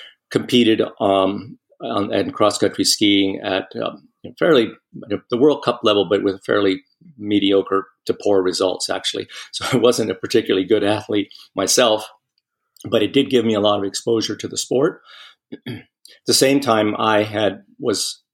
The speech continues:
um, quite an active climber, alpinist myself. And I, so I was under, I understood the demands of, you know, conventional endurance sport training,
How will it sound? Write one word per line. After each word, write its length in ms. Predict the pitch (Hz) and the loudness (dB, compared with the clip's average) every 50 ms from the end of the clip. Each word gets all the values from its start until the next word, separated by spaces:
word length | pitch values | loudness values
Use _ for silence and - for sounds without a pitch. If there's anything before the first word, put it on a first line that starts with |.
| _ _ - | _ _ -10
um, 360 | - - - - - - _ _ _ _ _ _ _ _ | -8 -8 -8 -8 -12 -16 _ _ _ _ _ _ _ _
quite 160 | - 120 117 | 2 2 4
an 80 | 113 101 | 4 4
active 460 | 101 104 104 - - 101 92 87 - - - _ _ _ | 2 0 0 0 0 0 0 -2 -4 -12 -20 _ _ _
climber, 440 | - - 110 107 104 104 101 98 101 | -4 0 2 2 4 4 2 2 2
alpinist 520 | 101 104 104 - - 95 98 95 92 - - | 2 2 2 2 0 -4 -2 -2 -4 -4 -6
myself. 540 | 98 95 - - - 131 120 123 - - - _ _ _ _ - - - - - - - - - _ _ _ - | -4 -2 -2 0 2 2 2 0 -2 -4 -10 _ _ _ _ -20 -20 -20 -20 -20 -20 -20 -20 -20 _ _ _ -2
And 560 | 113 98 95 95 95 95 95 98 95 90 - - | 0 2 2 2 2 0 0 -2 -2 -4 -6 -4
I, 200 | 113 98 95 95 | -2 -2 -2 0
so 180 | - - 110 | 0 2 2
I 40 | 104 | 2
was 200 | 101 101 101 101 | 4 2 2 2
under, 200 | 120 107 107 110 | 2 0 0 2
I 100 | 107 107 | 2 2
understood 560 | 110 104 98 - - - 123 117 107 92 - - - | 2 2 0 0 0 2 2 2 0 0 -6 -6 -4
the 60 | - | -2
demands 580 | - - 101 98 98 98 101 101 101 98 - 98 | 0 0 0 0 0 0 0 0 0 -2 -2 0
of, 340 | 95 95 95 90 - - - | 2 2 0 0 -4 -12 -12
you 120 | - - 95 | -10 -10 -10
know, 80 | 92 - _ _ _ - | -10 -12 _ _ _ -6
conventional 580 | - 107 92 113 113 113 - - - 104 101 | -4 -2 2 2 2 2 2 0 0 0 0
endurance 440 | 98 92 85 110 107 110 110 - - | 0 0 2 2 2 2 0 0 -2
sport 400 | - - - 104 104 98 - - | -4 -2 0 0 0 0 -2 -4
training, 580 | - - 117 104 113 113 117 117 120 127 131 | -4 -2 0 0 0 0 0 0 -2 -2 -6